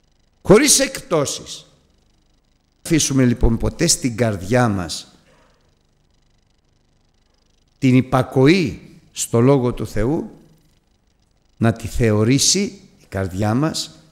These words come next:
αυστηρότητα. Μην αφήσουμε την καρδιά μας την ορθοτόμηση του Λόγου του Θεού να τη θεωρήσει φανατισμό,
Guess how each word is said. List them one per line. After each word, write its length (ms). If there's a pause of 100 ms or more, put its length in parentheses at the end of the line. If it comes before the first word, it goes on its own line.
(140)
αυστηρότητα. 1000 (1080)
Μην 160
αφήσουμε 420
την 120
καρδιά 480
μας 240
την 200
ορθοτόμηση 840
του 140
Λόγου 320
του 160
Θεού 420 (2000)
να 160
τη 100
θεωρήσει 680 (600)
φανατισμό, 1040